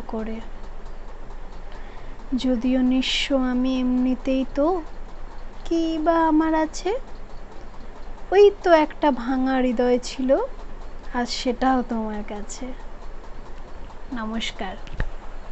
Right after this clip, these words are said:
আমার কবিতা যদি তোমাদের ভালো লেগে থাকে, please, please একটি like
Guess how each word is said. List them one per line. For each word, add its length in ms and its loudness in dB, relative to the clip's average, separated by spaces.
আমার 200 0
কবিতা 360 -2
যদি 260 -2
তোমাদের 340 -2
ভালো 360 -4
লেগে 260 -2
থাকে, 560 -6
please, 300 2
please 400 4
একটি 240 2
like 280 0